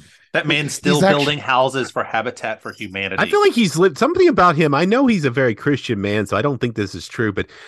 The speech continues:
Speaker 3: something about him makes me feel like he's outliving people out of spite.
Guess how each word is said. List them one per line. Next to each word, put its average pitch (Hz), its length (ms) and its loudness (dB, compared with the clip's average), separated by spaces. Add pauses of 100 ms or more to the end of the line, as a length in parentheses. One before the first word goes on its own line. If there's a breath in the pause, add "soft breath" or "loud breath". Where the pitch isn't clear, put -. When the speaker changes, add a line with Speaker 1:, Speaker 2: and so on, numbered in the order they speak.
Speaker 3:
something 254 260 2
about 156 280 4
him 139 100 2
makes 123 220 0
me 123 80 0
feel 127 160 2
like 120 100 2
he's 117 160 -4
outliving 107 460 -2
people 104 260 -4
out 87 100 -2
of 82 80 -10
spite. 87 500 -10